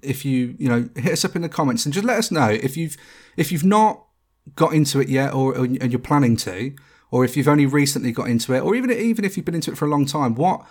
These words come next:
how did you get into Japanese wrestling? It doesn't necessarily have to be New Japan, because like we've said previously, it's not the most accessible thing over here.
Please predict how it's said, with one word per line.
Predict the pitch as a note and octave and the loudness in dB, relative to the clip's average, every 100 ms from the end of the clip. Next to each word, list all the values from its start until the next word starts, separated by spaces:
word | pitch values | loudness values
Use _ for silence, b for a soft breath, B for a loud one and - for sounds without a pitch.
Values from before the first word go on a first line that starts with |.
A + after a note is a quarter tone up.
| b b | b b
how | - G#3 | 0 0
did | F#3 F#3 C#3+ C#3 | 2 0 0 -2
you | C3+ | -2
get | C#3 B2+ | -2 0
into | C3 B2+ A#2 B2+ G2 F#2 G2 _ _ _ _ _ _ | 2 2 0 -2 -2 -6 -12 _ _ _ _ _ _
Japanese | - B2+ C#3 A#2 A2 G2 - - - _ _ | -4 -2 0 0 0 0 -4 -6 -14 _ _
wrestling? | A#2+ - G#2 F2+ F#2 | -6 -6 -8 -12 -8
It | D#3 E3+ | -4 2
doesn't | A3 A3 | 2 4
necessarily | G3+ - E3+ | -2 0 0
have | C#3+ C#3 | 0 -2
to | C3+ | -2
be | D3+ | 0
New | D3 | 0
Japan, | C#3 - C#3+ A2 | 0 0 0 0
because | A#2 C#3+ | 0 0
like | F3 - | 0 0
we've | F3+ | -2
said | E3+ C#3+ - _ _ | -2 -4 -10 _ _
previously, | - D3 A#2+ - F2+ A2+ A#2+ b b b b b b - | -2 0 0 -4 -6 -8 -10 b b b b b b -2
it's | D3 F3 | 0 2
not | F3+ F3 | 0 2
the | |
most | D#3 C#3+ - | 2 2 0
accessible | - C#3 C#3 C3 | -4 -4 -4 -6
thing | - B2+ | -2 0
over | A#2+ A2+ | 0 0
here. | A#2 F#2 - | 0 -2 -8